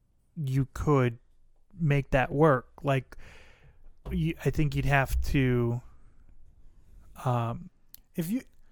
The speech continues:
Speaker 3: think
Speaker 2: would
Speaker 3: you'd
Speaker 2: also
Speaker 3: need
Speaker 2: be
Speaker 3: a
Speaker 2: a, it would also be a lot easier to implement in sports where there's not,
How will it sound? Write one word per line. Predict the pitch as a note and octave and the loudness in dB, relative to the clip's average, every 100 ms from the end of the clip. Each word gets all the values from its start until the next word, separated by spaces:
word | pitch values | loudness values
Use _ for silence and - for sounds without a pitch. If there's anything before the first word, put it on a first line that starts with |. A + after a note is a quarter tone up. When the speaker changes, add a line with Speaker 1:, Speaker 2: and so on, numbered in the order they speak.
| _ | _
Speaker 3:
think | G3+ A#3+ | -2 2
Speaker 2:
would | B3+ | 4
Speaker 3:
you'd | |
Speaker 2:
also | C4+ C#4+ | 2 2
Speaker 3:
need | C#4 | 0
Speaker 2:
be | A#3+ A#3 | 2 0
Speaker 3:
a | |
Speaker 2:
a, | G3 - | -2 -2
it | |
would | G#3 A#3 | 0 2
also | C4 - | 0 -2
be | B3 C4 | -4 -2
a | G#3+ | -2
lot | F3 D3 D3 D3+ | -4 -4 -6 -8
easier | C#3+ C3+ C3+ D3 D3 C#3+ | -8 -6 -6 -4 -4 -4
to | C3+ | -6
implement | C3 B2+ - C3+ C3 C3+ | -6 -8 -6 -4 -2 -4
in | B2 B2 | -6 -6
sports | - - A#2+ A#2 B2 - | -6 -6 -8 -6 -6 -8
where | C3 A#2 | -6 -4
there's | A2+ G#2+ | -6 -8
not, | A2 G#2+ G#2+ A2 A#2 - | -10 -8 -8 -8 -10 -12